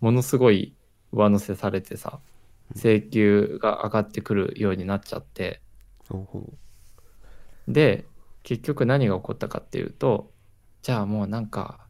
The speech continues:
Speaker 1: Googleの、なんか、あの、ぎ-、GoogleのGmailを使いましょうとか、なんか、Outlookを使いましょうとか、なんか、OneDrive、Googleドライブ最高みたいな、なんかそういう感じになっちゃって。
Speaker 2: ほ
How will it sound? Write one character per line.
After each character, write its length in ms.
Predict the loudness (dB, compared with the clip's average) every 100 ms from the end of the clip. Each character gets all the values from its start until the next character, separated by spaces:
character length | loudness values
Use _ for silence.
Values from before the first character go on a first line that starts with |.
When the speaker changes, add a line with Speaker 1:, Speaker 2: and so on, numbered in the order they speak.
| -20 _ _ _ -20 -20 -20 -20 -20 -8
Speaker 1:
Google 400 | -2 -2 0 0
の、 400 | 0 -2 -6 -14 -18 -20 -20 -20 -6
な 80 | -6
ん 40 |
か、 280 | -6 -10 -12 -20 -20 -20 -20 -14
あ 80 | -6
の、 400 | -4 -4 -6 -16 -20 -20 -14
ぎ-、 180 | -14 -14 -18 -16
Google 580 | -10 -4 -2 -2 -4 -6
の 120 | -6
Gmail 640 | -4 -6 -6 -4 -6 -6 -8
を 80 |
使 240 | -10 -10 -8
い 60 |
ま 120 | -6 -6
し 120 | -6
ょ 80 | -6
う 60 |
と 100 | -8
か、 80 | -10
な 80 | -8
ん 60 |
か、 180 | -6 -8 -4
Outlook 560 | -4 -4 -6 -8 -8 -10
を 60 |
使 200 | -8 -6
い 40 | -4
ま 120 | -4
し 80 | -4
ょ 100 | -6
う 40 |
と 80 | -8
か、 140 | -10
な 80 | -10
ん 40 |
か、 140 | -10 -14 -12
OneDrive、 500 | -6 -6 -4 -4 -4
Google 540 | -4 -4 -4 -4 -4 -2
ド 60 |
ラ 120 | 0 0
イ 20 |
ブ 100 | 0
最 200 | -4 -6
高 220 | -2 0
み 100 | 0
た 80 | 0
い 40 |
な、 40 | 2
な 60 |
ん 40 | 0
か 60 |
そ 140 | 0 2
う 60 |
い 20 | 2
う 60 |
感 160 | 2 0
じ 60 |
に 40 | 0
な 80 | -2
っ 20 |
ち 60 | -4
ゃ 40 |
っ 20 |
て。 200 | -10 -12 -12 -20 -20 -20 -20 -20 -20 -14
Speaker 2:
ほ 260 | -12 -12